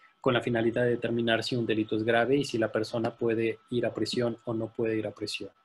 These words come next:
¿de acuerdo? Entonces, esta es una manera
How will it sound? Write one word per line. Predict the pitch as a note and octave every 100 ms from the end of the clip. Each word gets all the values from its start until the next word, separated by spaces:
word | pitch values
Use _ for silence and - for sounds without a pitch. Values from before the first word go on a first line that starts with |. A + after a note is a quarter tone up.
| _ _ _ -
¿de | A2
acuerdo? | A#2+ G#2+ A#2 F3+ - G#3+ _ _
Entonces, | B2 A#2+ A#2 A2 A#2 G#2+ - _ _ _ _ _
esta | D3 D3 - C#3+
es | C#3 -
una | C#3+ C3
manera | A#2+ A#2+ A#2+ A#2+ B2